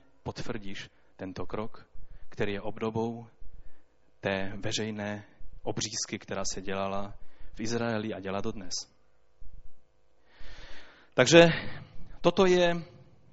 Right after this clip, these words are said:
proto křest tolik souvisí s tím, abychom měli jistotu spasení, abychom měli jistotu, že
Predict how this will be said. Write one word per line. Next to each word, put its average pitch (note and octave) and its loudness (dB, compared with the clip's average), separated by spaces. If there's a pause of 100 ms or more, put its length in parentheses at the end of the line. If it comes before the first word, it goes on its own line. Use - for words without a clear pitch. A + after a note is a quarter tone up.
(680)
proto A#2+ 4 (260)
křest - 2
tolik C3 4 (100)
souvisí C#3+ 0 (800)
s - 0
tím, D3 -2
abychom A#2 -2
měli G#2 -4
jistotu A#2+ 0 (100)
spasení, D3+ -4 (640)
abychom A2 0
měli G#2 0
jistotu, D3+ -2
že B2 -2